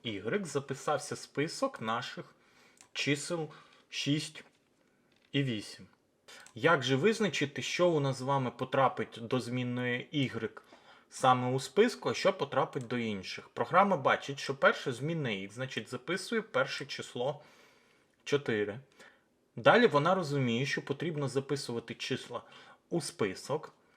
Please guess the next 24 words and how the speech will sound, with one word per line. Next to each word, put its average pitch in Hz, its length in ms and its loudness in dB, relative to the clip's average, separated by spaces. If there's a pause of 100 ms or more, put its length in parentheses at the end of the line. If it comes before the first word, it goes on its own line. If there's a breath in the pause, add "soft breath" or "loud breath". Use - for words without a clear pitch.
(800 soft breath)
І 156 120 0
тоді 143 380 2
що 190 220 2
вона 185 280 2
робить? 107 460 0 (420)
Вона 139 320 4
рахує, 135 600 0 (420)
скільки 185 500 0
у 143 100 6
нас 143 200 0
з 135 40 -4
вами 127 300 0
змінних 135 420 -2
залишилось 131 840 0 (180)
після 120 520 2 (480)
змінної 110 720 -2
Y 107 380 -2
з 101 40 -10
зірочкою, 196 720 -4
і 139 100 -2
тому 151 360 2
останні 131 680 0 (440 loud breath)
дві 123 300 0
з-, 120 200 -2